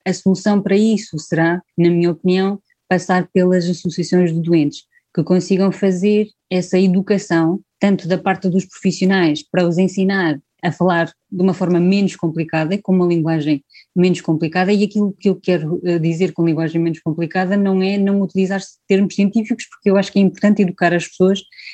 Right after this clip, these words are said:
nessa parte de termos científicos, mas depois é usar uma explicação simples para aquele termo científico.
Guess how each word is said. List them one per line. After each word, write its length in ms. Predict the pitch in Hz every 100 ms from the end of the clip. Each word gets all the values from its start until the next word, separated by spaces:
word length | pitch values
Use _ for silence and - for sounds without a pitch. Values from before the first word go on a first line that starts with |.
| - 190
nessa 300 | 185 180 175
parte 360 | 156 139 -
de 160 | 156 160
termos 300 | 175 170 156
científicos, 500 | 175 160 151 143 -
mas 200 | 175 185
depois 320 | - 214 202
é 100 | 214
usar 240 | 202 202
uma 120 | 202 202
explicação 600 | - 196 196 196 208 214 _ - _
simples 500 | - 226 226 240 226
para 200 | - 214
aquele 320 | 196 208 202
termo 320 | 190 202 208
científico. 640 | 190 202 202 190 - 156